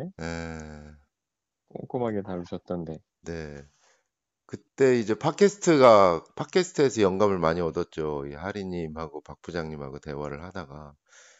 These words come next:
Speaker 1: 아,
Speaker 2: 음.
Speaker 1: 이게 그 재난 방송이 정말 중요하구나 해서 이제 그 시간대별로 좀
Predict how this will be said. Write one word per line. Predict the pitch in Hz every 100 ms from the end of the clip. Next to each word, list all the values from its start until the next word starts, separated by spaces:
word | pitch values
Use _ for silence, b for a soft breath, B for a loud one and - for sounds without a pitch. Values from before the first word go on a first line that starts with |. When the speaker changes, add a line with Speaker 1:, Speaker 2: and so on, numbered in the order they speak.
| b -
Speaker 1:
아, | 65 67 -
Speaker 2:
음. | 64
Speaker 1:
이게 | 67 80 76
그 | 73 71
재난 | - 80 85
방송이 | 80 76 78 73
정말 | 71 71 71
중요하구나 | - 78 78 71 67 71 69
해서 | 90 95 - 87 80 76 69
이제 | 71 71 69 69 b b b b b b _
그 | - 82 76 73 73
시간대별로 | - 110 123 110 98 78 78 73 69 67
좀 | 67 65 64